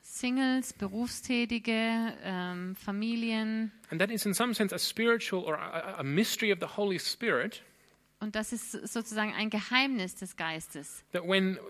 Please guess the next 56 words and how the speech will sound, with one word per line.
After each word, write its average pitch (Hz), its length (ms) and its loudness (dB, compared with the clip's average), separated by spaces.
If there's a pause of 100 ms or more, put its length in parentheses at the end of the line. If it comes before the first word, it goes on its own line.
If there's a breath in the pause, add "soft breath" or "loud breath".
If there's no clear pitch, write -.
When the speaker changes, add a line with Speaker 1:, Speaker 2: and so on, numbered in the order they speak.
Speaker 2:
that 165 160 2
when 170 320 2
we 247 140 4
come 233 240 2
together 185 420 4
as 151 160 2
a 156 60 -2
fellowship, 190 480 -2
as 143 140 -2
a, 156 120 -4
as 143 140 2
the 147 80 0
body 170 320 0
of 139 140 -4
Christ, 143 500 -2 (140)
Speaker 1:
Dass 226 180 -2
wenn 240 80 2
Speaker 2:
different 226 300 4
Speaker 1:
wir, 185 40 2
Speaker 2:
as 160 120 0
we 165 120 0
are, 156 360 0
Speaker 1:
wenn 226 180 -2
wir 302 160 4
zusammenkommen 254 720 0
als - 340 -2
Leib 214 280 -4
Christi, 180 500 -4
so - 180 -8
unterschiedlich 233 640 -4
wir 208 100 0
sind, 175 460 -4
Speaker 2:
it's 170 180 -4
through 202 340 2
that 202 280 2
very 190 260 2
thing 196 300 2
that 170 80 0
the 165 180 -2
Holy 185 200 2
Spirit 160 340 0
works 160 480 -2
to - 180 -4
animate 180 400 2
our 156 140 -2
fellowship 170 640 -2
and 147 200 -6
to, 147 140 -2
to - 160 -8
change 156 420 -2
us 135 200 2
and 151 120 -6
to 147 80 -4
build 139 280 -4
us - 160 -10
up - 240 -8